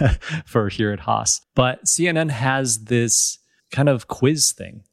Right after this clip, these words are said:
on their website where you rank different items. Let's say, like, our food. What do you think will make the most impact? You rank the cards, one, two, three, four. Number one, you know, eat a plant-heavy diet, throw away less food, compost your waste, uh, cook over clean stoves. And you kinda rank it.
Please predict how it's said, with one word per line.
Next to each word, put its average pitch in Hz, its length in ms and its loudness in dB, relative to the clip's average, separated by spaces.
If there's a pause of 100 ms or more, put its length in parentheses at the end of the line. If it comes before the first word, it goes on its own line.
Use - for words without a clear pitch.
(140)
on 107 140 0
their 107 100 0
website 104 540 -2 (320)
where 113 120 2
you 107 200 0
rank 113 560 -2 (160)
different 113 340 0
items. 107 400 -4
Let's 110 140 0
say, 113 140 -2
like, 107 200 -4
our 110 140 0
food. 98 400 0 (200)
What 127 100 0
do 127 40 0
you 127 60 -2
think 120 200 -4
will 120 60 0
make 107 220 -2
the 110 40 -6
most 104 300 0
impact? - 540 -4
You 107 140 -2
rank 107 260 -4
the 107 80 -4
cards, 110 400 -4
one, 104 160 2
two, 107 120 -2
three, 101 200 -2
four. 113 420 0 (220)
Number 104 240 0
one, 104 260 0
you 110 100 -2
know, 101 220 0 (160)
eat 120 320 0
a - 60 0
plant-heavy 104 480 -2
diet, 135 460 -2
throw 113 180 0
away 107 160 -2
less 101 200 -2
food, 123 340 0
compost 110 520 -2
your 98 100 -6
waste, 107 420 0 (220)
uh, 104 200 2
cook 117 240 -2
over 104 180 -4
clean 98 260 -4
stoves. 113 400 -4
And 104 100 -6
you 95 40 -6
kinda 98 160 -2
rank 95 360 -4
it. - 120 -10